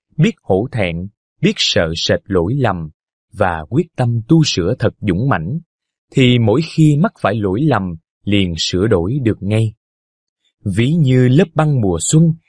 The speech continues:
gặp ánh mặt trời, lo gì không tan chảy. Tuy nhiên, lỗi lầm xấu ác của con người có thể theo nơi sự việc biểu hiện mà tu sửa, cũng có thể dựa trên sự suy xét đạo lý mà tu sửa,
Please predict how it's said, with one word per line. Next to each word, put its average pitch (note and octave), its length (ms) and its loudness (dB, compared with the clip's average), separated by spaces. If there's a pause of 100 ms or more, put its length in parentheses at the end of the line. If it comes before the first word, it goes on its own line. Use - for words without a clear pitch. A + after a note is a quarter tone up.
(160)
gặp G#2+ 180 -2
ánh F3+ 240 -4
mặt D#3 140 -2 (100)
trời, A2+ 280 0 (320)
lo G3 240 4
gì A#2 240 2
không F#3+ 300 0
tan F#3+ 220 0
chảy. G#2+ 320 -2 (720)
Tuy A2+ 160 2
nhiên, A#2 280 0 (560)
lỗi G2 260 2
lầm A2 280 2
xấu C#3 280 -4
ác F#3 260 -2
của C#3+ 120 -2
con D#3+ 260 2
người F#2+ 300 2 (200)
có G#3+ 160 2
thể C#3 220 -2
theo C3+ 220 0
nơi C3 300 4
sự F2 420 -2
việc F#2+ 200 -2
biểu G2 220 -2
hiện G2 500 -2
mà F2 100 0 (120)
tu D#3 160 4
sửa, F#2+ 400 -2 (500)
cũng F#2 340 -2
có F#3 180 0
thể F2+ 240 0 (160)
dựa E2+ 260 0
trên A2+ 300 2
sự F2+ 320 -2
suy G#2+ 260 -2
xét F#3+ 320 -2
đạo F2+ 280 -2
lý C3 340 -4
mà A2 260 0
tu F3+ 160 2
sửa, A2+ 420 0